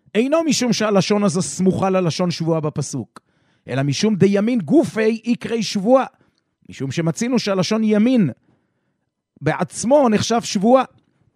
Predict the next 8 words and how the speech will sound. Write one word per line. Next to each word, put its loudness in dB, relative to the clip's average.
דתניא, 2
שנינו 0
בברייתא, 2
מניין 0
לאומר 2
ימין 2
שהיא -6
שבועה, 0